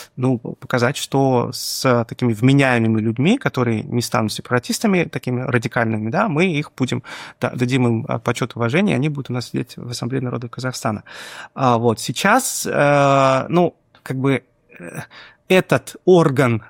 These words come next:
вот по этому органу можно, на самом деле, судить о том, куда, э, движется, э, Казахстан и что в нём меняется.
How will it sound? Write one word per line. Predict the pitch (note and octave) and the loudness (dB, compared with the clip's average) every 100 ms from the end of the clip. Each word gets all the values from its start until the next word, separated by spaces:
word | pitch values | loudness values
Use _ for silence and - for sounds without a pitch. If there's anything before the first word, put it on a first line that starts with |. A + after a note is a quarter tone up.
| - | 0
вот | D3 - | 0 4
по | E3+ | 4
этому | F#3 D3 C#3 | 4 2 2
органу | F#3+ B3+ A3 D#3 | 4 4 4 4
можно, | C3 D3 F#3 F3 D#3+ C#3+ | 4 4 4 6 4 4
на | C3 | 4
самом | - C#3 | 2 2
деле, | C3 B2 | 2 0
судить | C#3 D#3+ G#3 | 0 0 0
о | D#3+ | 2
том, | F3+ | 2
куда, | - B2+ C3 C#3 - - - - | 2 2 4 2 -2 -18 -20 -12
э, | D3 C#3 B2 | -2 2 2
движется, | A#2+ D3+ C3+ B2 - B2 A#2 A#2 - | 2 2 2 -2 0 2 2 0 0
э, | B2+ A#2+ A#2 A#2 A2+ A#2 A2+ | 0 2 2 0 -2 -2 -4
Казахстан | A#2 A#2+ A#2 E3 C#3 | -2 -2 0 0 0
и | |
что | - C#3 | -2 -2
в | |
нём | C3 B2+ | 0 0
меняется. | C#3 D#3+ A#2+ - A2+ | 2 2 0 -2 -8